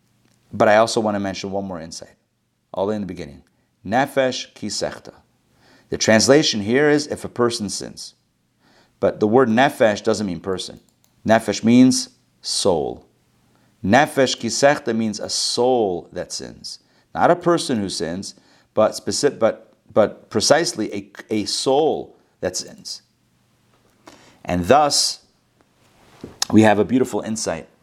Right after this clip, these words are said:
from Kabbalah. Nefesh kisechta could be read as a statement, when a soul sins or if a soul sins,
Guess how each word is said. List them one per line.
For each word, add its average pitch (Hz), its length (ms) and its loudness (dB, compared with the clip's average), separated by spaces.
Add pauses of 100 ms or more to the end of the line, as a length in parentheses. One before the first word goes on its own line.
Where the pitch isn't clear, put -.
(380)
from 101 260 0
Kabbalah. 92 560 0 (760)
Nefesh 143 800 2 (340)
kisechta 104 880 -2
could 90 120 -12
be 95 120 -8
read 107 240 0
as 87 120 -6
a - 60 -6
statement, 117 640 -6 (600)
when 104 300 0
a 107 80 -4
soul 92 380 -2
sins 101 340 -10
or - 80 -12
if 98 180 -10
a 92 60 -12
soul 82 240 -8
sins, 98 320 -12